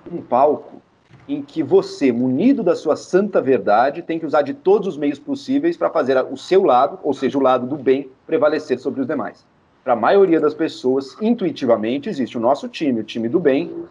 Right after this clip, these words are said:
e o resto, um bando de adversários que a gente, inimigos, na verdade, não são adversários, são inimigos, inimigos do bem comum, e que a gente,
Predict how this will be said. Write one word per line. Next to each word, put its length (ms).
e 60
o 60
resto, 360
um 80
bando 300
de 80
adversários 640
que 80
a 40
gente, 400
inimigos, 540
na 60
verdade, 200
não 60
são 120
adversários, 400
são 120
inimigos, 640
inimigos 400
do 100
bem 140
comum, 400
e 60
que 100
a 100
gente, 520